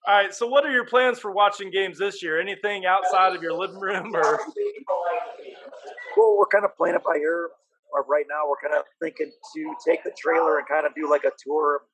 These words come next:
Speaker 2: different bars and taverns, um, house parties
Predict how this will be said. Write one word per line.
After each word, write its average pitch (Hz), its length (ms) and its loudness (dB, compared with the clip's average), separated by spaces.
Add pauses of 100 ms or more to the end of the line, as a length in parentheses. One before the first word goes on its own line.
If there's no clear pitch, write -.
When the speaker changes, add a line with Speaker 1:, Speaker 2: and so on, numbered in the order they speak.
Speaker 2:
different 143 280 -6
bars 139 380 0
and 139 100 -20
taverns, 135 680 -6 (760)
um, 131 120 -4 (160)
house 147 240 2
parties 143 400 -2